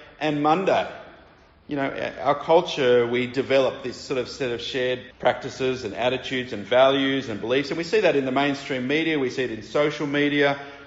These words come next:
we see it in the music and the T V shows and the movies that we see and the, and the plays and all those kind of things. Culture is, is, shares all of those big questions of life. Where does life come from? What does life mean? Who are we?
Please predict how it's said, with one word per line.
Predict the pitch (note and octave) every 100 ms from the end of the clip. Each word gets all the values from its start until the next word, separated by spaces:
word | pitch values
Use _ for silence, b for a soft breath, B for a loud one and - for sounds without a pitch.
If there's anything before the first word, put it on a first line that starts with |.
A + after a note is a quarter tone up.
| -
we | D#3
see | - F3 F3 F3 D#3+
it | - C#3
in | C3+ B2 A#2+
the | A#2
music | C3+ E3 E3 D#3 D3 - -
and | B2 A#2
the | A2+
T | - E3
V | D3+ D#3
shows | C#3+ D3+ C#3+ D3 C3+
and | A2
the | G#2+
movies | A2+ A#2+ D3 D#3+ D3 D3 C#3 -
that | A2 -
we | A2
see | - C3 C#3
and | A2+ G2
the, | F#2+ - G#2
and | G2+
the |
plays | - C3 C3+ C3+ C3+ C3+ A#2+
and |
all | C3
those | D3 C3
kind | A#2 G#2
of |
things. | G2 -
Culture | F3 G3 C#3+ B2 B B B -
is, | C#3+ C3+ -
is, | C#3+ C3+
shares | - E3+ E3 D3+
all | E3+ F#3
of | D#3
those | C3+ C3 C3 -
big | D#3 D#3+ - - - - -
questions | E3 E3+ - D3 B2
of | A#2 A2+
life. | C3 G#2+ C#3
Where | C#3+ D3+
does | C#3
life | C3+ C3 -
come | D#3+ D3+
from? | - G#2+
What | A#2+
does | C3 B2
life | B2 B2 C#3
mean? | C#3+ B2+ - B B
Who | D3 C3+
are | D3 D3+
we? | B2